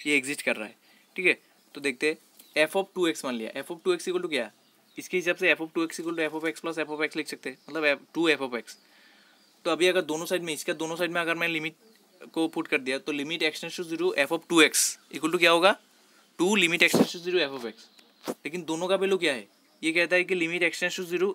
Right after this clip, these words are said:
f of, f का मतलब क्या है? कोई भी x के लिए, मतलब f of x। तो limit x tends to zero f of x के लिए इसका वैल्यू एल है। अभी अगर टू एक्स भी ले लिया इधर,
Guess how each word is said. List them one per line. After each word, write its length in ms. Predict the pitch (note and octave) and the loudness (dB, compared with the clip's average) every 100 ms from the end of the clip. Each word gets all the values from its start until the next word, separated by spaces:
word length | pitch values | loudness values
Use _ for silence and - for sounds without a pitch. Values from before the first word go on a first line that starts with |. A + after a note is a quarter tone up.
| - | 2
f 160 | D3+ F#3 | 2 4
of, 120 | F#3+ - _ _ _ - _ D#3 | 0 -2 _ _ _ -20 _ 4
f 240 | F3 - - | 4 2 0
का 80 | G3+ | 0
मतलब 280 | F#3 F#3 | 2 0
क्या 120 | E3 C#3 | 4 4
है? 120 | A#2+ | 4
कोई 220 | D#3+ F3+ | 0 -2
भी 160 | G#3 G#3+ - - | -2 -4 -4 -2
x 160 | D3 - | -2 -2
के 100 | C3 | -4
लिए, 160 | A#2 | -4
मतलब 220 | A#2+ C#3+ D3+ D3 | -4 0 2 2
f 100 | E3+ | 4
of 80 | D3+ | 4
x। 220 | - - - _ _ _ _ _ - | 4 -4 -16 _ _ _ _ _ -14
तो 120 | D2+ _ _ _ _ _ - | -14 _ _ _ _ _ -10
limit 260 | D3+ F3+ E3 | -2 2 2
x 120 | F#3+ | 0
tends 140 | F#3 | -8
to 60 | F#3 | -4
zero 200 | F#3 G#3+ | 0 2
f 160 | E3+ F3 | 2 4
of 100 | F3+ | 2
x 160 | - - | 2 0
के 120 | - | 0
लिए 320 | F3+ G3+ A3+ - - | 2 2 0 -2 -12
इसका 200 | C#3+ D#3 | -6 -2
वैल्यू 200 | D#3 D3+ | 2 2
एल 160 | B2 G#2+ | 2 -2
है। 80 | - _ - _ C3+ | -12 _ -20 _ -2
अभी 120 | D#3+ | 0
अगर 160 | E3+ F3 | 2 -2
टू 140 | G3 G3+ | 2 2
एक्स 180 | F#3+ E3+ | 2 0
भी 120 | G3 | 2
ले 140 | F#3 | 2
लिया 180 | D#3 C#3+ | 4 2
इधर, 220 | A#2+ A#2 | 2 -2